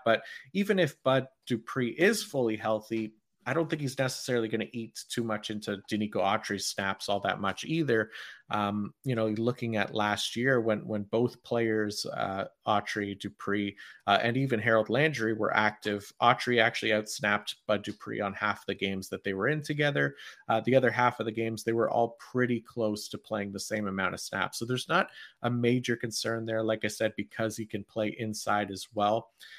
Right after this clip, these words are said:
And aside from the volume alone for Autry, which I think helps,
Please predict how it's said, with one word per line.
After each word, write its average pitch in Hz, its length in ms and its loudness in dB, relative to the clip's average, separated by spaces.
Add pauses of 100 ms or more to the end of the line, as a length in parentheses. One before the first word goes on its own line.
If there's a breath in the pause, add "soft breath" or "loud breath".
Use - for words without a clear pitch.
(280 loud breath)
And 120 360 4 (200)
aside 147 400 6
from 165 440 -2
the 117 100 2
volume 117 680 2
alone 113 480 0
for 120 220 -2
Autry, 98 460 0
which 98 180 -4
I 98 60 0
think 104 240 -4
helps, - 480 -6